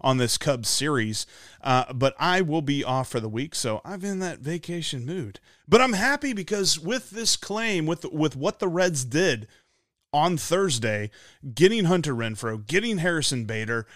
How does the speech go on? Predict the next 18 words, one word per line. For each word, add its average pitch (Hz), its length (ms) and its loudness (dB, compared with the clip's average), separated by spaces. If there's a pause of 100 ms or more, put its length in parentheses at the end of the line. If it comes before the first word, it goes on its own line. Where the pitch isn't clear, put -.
(160)
both 202 320 6
of 175 180 2
them 147 240 2
are 135 200 2
eligible 165 440 4
for 147 120 -2
the 120 80 -2
playoff 156 460 -2
roster 113 400 0
because 110 300 -6
they're 113 220 -6
on 135 320 0
the 127 80 -2
team 117 520 -2 (320)
before 143 320 2
September 135 440 0
first. 170 640 -2 (580)
Uh, 170 80 -2